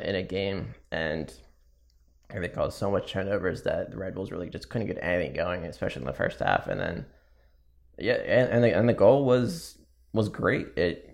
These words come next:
came off of a dime of a cross from Gaddis, and that, but it also came off of a twenty-one pass sequence, which is something that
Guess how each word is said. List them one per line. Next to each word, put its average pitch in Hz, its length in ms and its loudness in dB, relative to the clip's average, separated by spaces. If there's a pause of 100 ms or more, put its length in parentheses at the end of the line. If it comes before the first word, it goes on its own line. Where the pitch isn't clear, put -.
(720)
came 104 200 2
off 101 200 2
of 92 260 -2
a 92 240 2 (120)
dime 117 340 2
of - 100 4
a - 60 -4
cross 95 340 2
from 92 320 -4
Gaddis, 98 500 0
and 92 200 -8
that, 85 200 -8
but - 100 -2
it 92 100 2
also 120 240 0
came 104 160 -4
off 95 200 -4
of 90 120 0
a - 40 -16
twenty-one 107 460 -4
pass - 240 -8
sequence, - 460 -10 (680)
which 113 180 -2
is 107 100 0
something 107 320 4
that 98 400 2